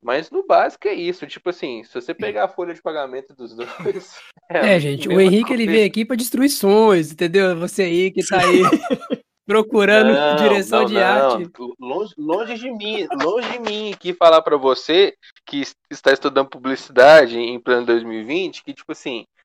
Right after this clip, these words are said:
Speaker 1: olha, acho que você podia ter pensado melhor em ter uma engenharia, podia
Speaker 2: Ô,
Speaker 1: ter
Speaker 2: não,
Speaker 1: pensado
Speaker 2: misericórdia.
Speaker 3: <laughs>
Speaker 2: Imagina,
Speaker 3: Longe de mim.
Speaker 2: imagina você fazendo cálculo um e dois online.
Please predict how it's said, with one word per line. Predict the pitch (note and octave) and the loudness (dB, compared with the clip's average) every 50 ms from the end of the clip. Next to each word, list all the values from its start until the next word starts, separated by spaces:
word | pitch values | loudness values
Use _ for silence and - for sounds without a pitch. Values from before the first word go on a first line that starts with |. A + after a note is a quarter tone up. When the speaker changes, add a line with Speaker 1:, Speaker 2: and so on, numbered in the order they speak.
| _ _ _ _ _ _ - | _ _ _ _ _ _ 0
Speaker 1:
olha, | A#2 A#2 G#2+ A2 A2 - - | 4 4 4 4 2 0 0
acho | - A2+ - - | 0 0 0 -2
que | |
você | - C3+ | -8 -8
podia | - - A#2 A#2+ F#3 | -6 -6 -6 -6 -6
ter | F3+ D3 - | -8 -10 -14
pensado | - C3 - - C3 A#2+ A#2 B2+ | -14 -12 -4 -2 -2 -2 -2 -6
melhor | A#2+ A2+ A2+ A#2 A#2+ C3 | -8 -4 -2 -2 -4 -4
em | |
ter | C3 - B2 A#2+ B2 _ - | -6 -8 -10 -12 -12 _ -14
uma | B2 A#2 A2+ | -12 -10 -10
engenharia, | A2 G#2+ A#2 A#2 A2 G#2 - A2+ A#2+ C3+ C#3+ C3+ B2+ A#2+ A2+ G#2+ G#2+ - | -10 -8 -6 -6 -6 -6 -8 -12 -12 -12 -12 -12 -12 -10 -10 -10 -10 -10
podia | - A3 A3 | -6 -2 0
Speaker 2:
Ô, | G#3 F3 | 0 0
Speaker 1:
ter | E3 | 0
Speaker 2:
não, | F#3 F#3+ F3+ F#3+ | -2 -2 0 0
Speaker 1:
pensado | G#3+ A3 G#3 | 0 0 -2
Speaker 2:
misericórdia. | G3+ F3+ G3+ G#3+ A#3+ C#4 - - A3 A3 A#3 A3+ A#3+ - | -2 0 0 0 0 -2 -2 0 2 4 4 2 0 -4
Speaker 3:
<laughs> | - - B3+ - - | -10 -12 -12 -10 -6
Speaker 2:
Imagina, | A#3 B3 B3 B3 B3 B3 B3 A3 | -4 -2 0 4 4 6 6 6
Speaker 3:
Longe | B3+ B3+ C4+ | 4 4 2
de | C#4+ D#4 F#4 | 0 0 0
mim. | D4+ A3+ G#3+ A3 A#3+ C4+ | 0 0 2 2 2 2
Speaker 2:
imagina | A3+ F3 - B3 A#3 C#4 C#4 C4+ | 0 0 0 0 0 -2 -4 -4
você | C4 C4 B3 - C4 G#3+ | -4 -6 -6 -6 -8 -6
fazendo | B3 A#3 A3 A3+ A#3+ A#3 B3+ | -4 -4 -4 -2 -4 -4 -2
cálculo | - A3+ A3 A3 A3 C#4 A3+ A3 - - | 0 0 0 0 0 -2 -4 -4 -2 -2
um | A#3+ C#4+ D4+ | 0 2 2
e | C#4 - | 2 2
dois | - G#3 G#3+ A3+ A#3+ A#3+ | 2 2 2 2 4 2
online. | B3 A#3 A#3 G#3 F#3 F3+ F3+ F3+ E3+ E3+ D#3+ E3+ - | 0 -2 0 -2 -2 -2 -4 -4 -6 -6 -8 -10 -10